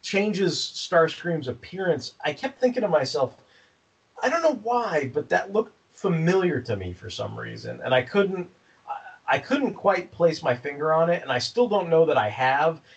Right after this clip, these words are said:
And part of me is like, is it that it reminds me of Metal Hawk, or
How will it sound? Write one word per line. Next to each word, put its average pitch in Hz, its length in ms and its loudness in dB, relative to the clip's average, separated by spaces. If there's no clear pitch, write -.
And 123 140 -6
part 185 180 4
of 185 60 -2
me 175 160 0
is 135 140 -4
like, 127 300 0
is 156 160 -6
it 240 80 -10
that 233 120 2
it 208 80 -2
reminds 185 400 -2
me 156 100 2
of 113 100 2
Metal 117 380 2
Hawk, 277 520 -4
or 117 300 -4